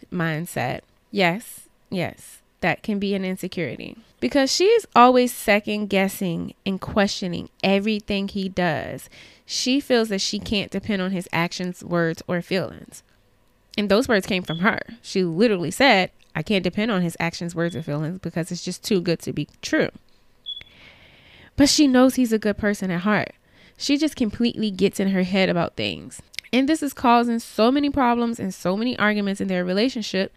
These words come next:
And she knows that she don't wanna mess this up. So she's trying to figure out how can she stop overthinking and causing these problems. She reached out to me and we've been, we've been working on figuring out how to make things work.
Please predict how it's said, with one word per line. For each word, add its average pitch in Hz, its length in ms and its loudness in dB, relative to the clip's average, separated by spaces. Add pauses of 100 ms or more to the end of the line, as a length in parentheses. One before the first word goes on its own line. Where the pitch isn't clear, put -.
(140)
And 240 400 2
she 269 220 0
knows 247 280 0
that 240 100 -4
she 247 160 -6
don't 226 360 0
wanna 214 200 0
mess 208 260 -2
this - 220 -10
up. 359 200 -4
So - 140 -8
she's 214 240 -8
trying 226 200 0
to 247 60 -2
figure 220 280 -4
out 196 140 -4
how - 220 -2
can 226 160 -6
she - 160 -6
stop - 520 -4 (180)
overthinking 185 1040 -2 (220)
and 190 180 -4
causing 160 440 -4
these - 180 -12
problems. - 800 0
She - 140 -4
reached 311 280 6
out 294 180 6
to 311 80 0
me 254 500 2
and 214 580 0 (240)
we've 226 420 4
been, 220 340 0
we've 233 320 2
been 214 200 0
working 214 360 2
on 190 300 0
figuring 202 380 0
out 185 180 -2
how 202 200 -2
to 220 120 -6
make 196 200 -2
things 208 340 -2
work. 196 380 -2